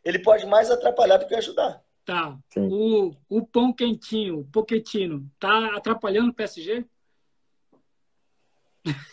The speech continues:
Speaker 1: Não, creio que não.
Speaker 2: Não?
Speaker 1: É que, é que eu falei, trabalhar com, traba-, o, o, o, o legal do tra-, do treinador hoje, que ele não trabalha só dentro do campo, né? Ele tem que gerir fora também, né?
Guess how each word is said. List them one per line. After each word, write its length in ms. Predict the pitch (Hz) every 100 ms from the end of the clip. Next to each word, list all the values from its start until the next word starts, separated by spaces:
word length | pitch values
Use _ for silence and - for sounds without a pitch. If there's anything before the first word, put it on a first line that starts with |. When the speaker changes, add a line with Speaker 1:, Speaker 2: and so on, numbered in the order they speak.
| -
Speaker 1:
Não, 220 | - -
creio 220 | - 170
que 120 | -
não. 320 | - 392 - - - - - - - - -
Speaker 2:
Não? 220 | 165 220
Speaker 1:
É 60 | 254
que, 140 | 381
é 100 | 214
que 100 | 202
eu 60 | 233
falei, 440 | - 254 285 - - - -
trabalhar 480 | 202 214 208 226
com, 240 | 233 247 -
traba-, 380 | - 202 202 - 139 123 -
o, 80 |
o, 880 | 202 185 202 202 175 170 165 160 143
o, 60 | - - _
o 80 | 165
legal 500 | 202 - 180 226 240
do 120 | 196
tra-, 200 | - 190 185 165
do 160 | 165 160
treinador 560 | 180 185 170 165 180
hoje, 500 | 165 190 277 254 175 - - - -
que 120 | -
ele 160 | 208 247
não 160 | 247 240
trabalha 420 | 208 190 233 -
só 180 | - 226
dentro 280 | 180 180
do 100 | 160
campo, 320 | 156 143 139 135
né? 140 | 139
Ele 80 | 143
tem 140 | 156 160
que 160 | -
gerir 540 | 180 180 156 156 160 -
fora 260 | 160 180
também, 380 | - 214 190 165
né? 180 | 139